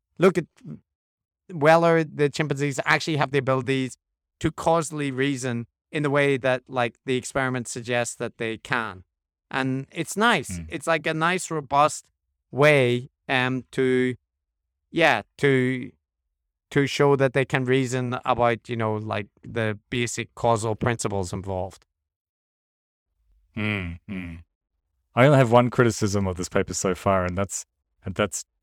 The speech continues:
Speaker 2: just in the results section of experiment three. They say Spearman's rho equals negative one point three six, and rho is, like, a correlation coefficient, and it has to be between minus one and one.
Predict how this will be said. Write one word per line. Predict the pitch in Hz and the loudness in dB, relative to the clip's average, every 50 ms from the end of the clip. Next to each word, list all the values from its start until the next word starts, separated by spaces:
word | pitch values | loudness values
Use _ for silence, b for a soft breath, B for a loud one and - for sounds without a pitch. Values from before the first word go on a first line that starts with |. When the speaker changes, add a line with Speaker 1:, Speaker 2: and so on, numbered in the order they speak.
| _ - | _ -14
Speaker 2:
just | - 104 95 - - | -10 -10 -10 -10 -8
in | 117 110 | -6 -4
the | 101 101 | -2 -2
results | 92 92 85 98 104 110 113 - | -2 -2 0 2 2 2 2 0
section | - - 104 90 - - - 98 90 87 87 - | -2 -4 -4 -4 -4 -8 -8 -8 -8 -10 -12 -12
of | - 107 90 | -10 -10 -8
experiment | 90 - - - - 98 92 92 87 87 90 - | -8 -10 -8 -4 -4 -2 -2 -2 -4 -8 -8 -6
three. | - 113 107 98 90 90 90 - _ _ _ _ _ _ _ _ - | -4 -2 -2 0 -2 -4 -6 -10 _ _ _ _ _ _ _ _ 0
They | 113 110 113 | 2 2 2
say | - - - 135 131 | 2 2 2 2 2
Spearman's | 117 - - - - 123 127 123 117 110 104 95 - - | 2 0 -2 0 2 2 2 2 2 0 -2 -2 -4 -2
rho | 98 98 101 101 98 98 92 92 90 87 _ _ _ - | 0 2 2 4 4 2 0 0 -4 -6 _ _ _ -12
equals | 104 101 92 - - 101 98 95 90 85 - | -10 -10 -8 -6 -4 -4 -2 -2 -4 -4 -4
negative | 110 104 104 95 - 101 101 95 90 90 | -2 -2 -2 -2 -2 -2 -2 -2 -2 0
one | 95 95 95 95 | -2 -2 -2 -4
point | - - 104 95 95 - | -6 -8 -8 -8 -8 -10
three | - - 98 92 87 | -10 -10 -10 -10 -10
six, | - - - 123 110 92 - - - - - _ _ _ _ _ _ _ _ _ _ _ - | -10 -8 -6 -6 -6 -6 -8 -12 -12 -12 -14 _ _ _ _ _ _ _ _ _ _ _ -10
and | 104 98 95 92 87 - - _ _ _ _ _ _ _ _ _ _ _ _ _ _ _ _ _ _ _ _ _ _ _ | -8 -8 -6 -8 -8 -12 -14 _ _ _ _ _ _ _ _ _ _ _ _ _ _ _ _ _ _ _ _ _ _ _
rho | - 107 110 113 110 107 | -2 2 2 4 4 2
is, | 101 90 101 | 0 -2 -2
like, | 98 95 - | -4 -4 -6
a | 95 | -6
correlation | - - 101 98 92 92 98 - - 104 | -4 -2 0 0 2 0 0 -2 -4 -10
coefficient, | - - 101 95 90 85 - - 90 85 - 92 85 90 - _ _ _ _ _ - | -8 -6 -6 -6 -6 -6 -8 -10 -10 -10 -10 -14 -16 -18 -20 _ _ _ _ _ -10
and | 92 90 | -10 -8
it | 87 87 _ _ _ _ _ _ - - - | -10 -10 _ _ _ _ _ _ -20 -20 -18
has | - - 101 - | -16 -14 -14 -12
to | - | -10
be | - 98 | -8 -8
between | 87 92 85 - - 98 92 90 90 87 | -8 -8 -10 -10 -8 -8 -6 -6 -6 -6
minus | 92 92 92 90 85 - - | -6 -6 -6 -6 -8 -8 -6
one | 101 92 90 | -6 -6 -6
and | 87 85 | -8 -8
one. | 87 90 92 90 85 80 76 | -6 -4 -4 -4 -6 -8 -14